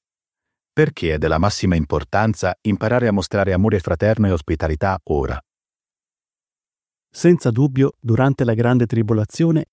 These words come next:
Speaker 2: ci sarà ancora più bisogno di questo tipo di aiuto. Già oggi Geova ci sta insegnando a mostrare in misura maggiore amore fraterno e ospitalità,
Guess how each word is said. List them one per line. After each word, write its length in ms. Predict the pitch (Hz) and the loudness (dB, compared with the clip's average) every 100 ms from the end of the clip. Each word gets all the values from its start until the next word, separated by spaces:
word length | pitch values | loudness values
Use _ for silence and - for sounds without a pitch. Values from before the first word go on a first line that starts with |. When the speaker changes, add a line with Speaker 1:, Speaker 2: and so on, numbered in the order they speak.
| _ | _
Speaker 2:
ci 120 | 156 | -2
sarà 240 | - 151 | 0 0
ancora 340 | 143 - 180 160 | 0 2 0 2
più 140 | 143 | 0
bisogno 440 | 123 117 165 160 | 0 2 2 2
di 80 | 123 | 0
questo 340 | - 139 - 120 | 0 -2 -2 -4
tipo 240 | 123 139 | -2 -2
di 140 | 131 | 0
aiuto. 480 | 135 117 131 - 117 _ _ _ _ _ _ _ _ | 2 0 -2 -8 -10 _ _ _ _ _ _ _ _
Già 360 | 127 110 147 | -6 2 4
oggi 400 | 139 165 143 160 - _ | 4 4 2 0 -2 _
Geova 540 | 123 135 180 196 170 156 | -2 2 4 4 2 0
ci 100 | 151 | -2
sta 160 | - | 0
insegnando 540 | 160 - 160 156 139 127 | 0 0 2 2 0 0
a 40 | |
mostrare 520 | 127 - 139 123 113 | -2 -2 -4 -2 -2
in 80 | 107 | -2
misura 320 | 113 127 143 | -2 0 0
maggiore 500 | 120 117 117 170 160 | 0 -2 0 2 2
amore 320 | 127 147 156 | 0 0 -2
fraterno 520 | 123 123 151 165 151 143 | -2 -6 -4 -4 0 0
e 20 | |
ospitalità, 760 | 131 - 127 117 117 104 92 | 0 -4 -6 -4 -4 -6 -10